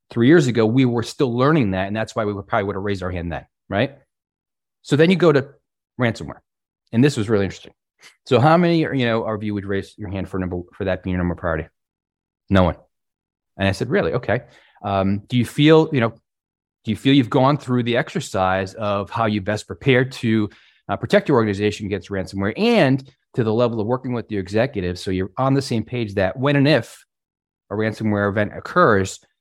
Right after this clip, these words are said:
you have an idea of how you're going to deal with that?" Um, and majority put their hand up and said yes. And I said, "Okay, how many of you have said that you're gonna actually just pay the ransom versus, you know, not pay the ransom?"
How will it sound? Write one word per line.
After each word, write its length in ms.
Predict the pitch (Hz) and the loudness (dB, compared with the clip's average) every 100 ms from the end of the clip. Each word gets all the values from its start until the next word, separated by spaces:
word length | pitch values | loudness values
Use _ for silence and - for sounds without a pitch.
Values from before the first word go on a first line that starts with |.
| _ _ | _ _
you 160 | 107 113 | -4 2
have 220 | 117 107 | 4 4
an 80 | 104 | 0
idea 260 | 98 113 | 0 -2
of 60 | - | -2
how 100 | 110 | -2
you're 140 | 107 | -2
going 180 | 104 101 | -2 -6
to 300 | - 90 80 - _ _ | -6 -8 -10 -18 _ _
deal 120 | 233 | -2
with 180 | 247 95 | 0 0
that?" 200 | 80 - _ _ _ _ | -4 -8 _ _ _ _
Um, 280 | - 92 95 | -6 -2 -2
and 300 | - 101 98 _ - | 0 -2 -4 _ -4
majority 440 | 120 139 143 120 | 0 4 6 4
put 220 | 107 131 | 0 -4
their 100 | 110 | -4
hand 200 | 101 98 | -2 -2
up 120 | 95 104 | -4 -6
and 80 | |
said 160 | - 95 | -8 -2
yes. 320 | 104 - - | -2 -4 -10
And 100 | 104 | -8
I 40 | 101 | -6
said, 160 | 123 | -2
"Okay, 400 | 123 117 110 113 _ _ | -2 0 0 -4 _ _
how 240 | - 143 | 0 4
many 380 | 160 165 269 254 | 6 6 6 6
of 180 | 120 95 | 4 0
you 360 | 92 90 104 117 _ | -4 -6 -8 -14 _
have 200 | - 113 107 | 0 0 0
said 240 | - 117 | -2 0
that 80 | 117 | 0
you're 140 | 113 | -2
gonna 160 | 110 113 | -2 -2
actually 420 | 107 110 - 104 | -2 -4 -4 -4
just 240 | 98 98 - | -4 -8 -2
pay 180 | 147 | 2
the 100 | 151 | 2
ransom 360 | 110 98 - 95 | 2 -2 -4 -6
versus, 440 | 98 104 - 90 | -4 -4 -4 -6
you 80 | - | -4
know, 140 | 92 87 | -6 -2
not 240 | 110 151 | -2 0
pay 140 | - 98 | -2 -4
the 100 | 80 | -4
ransom?" 360 | 78 - - | -8 -12 -20